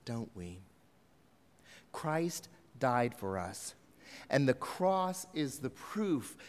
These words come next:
that we are loved by God and that we matter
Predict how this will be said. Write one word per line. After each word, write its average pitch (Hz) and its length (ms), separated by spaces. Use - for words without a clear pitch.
that 101 160
we 156 160
are 139 100
loved 165 720
by 123 180
God 117 480
and 135 100
that 131 160
we 135 100
matter 135 720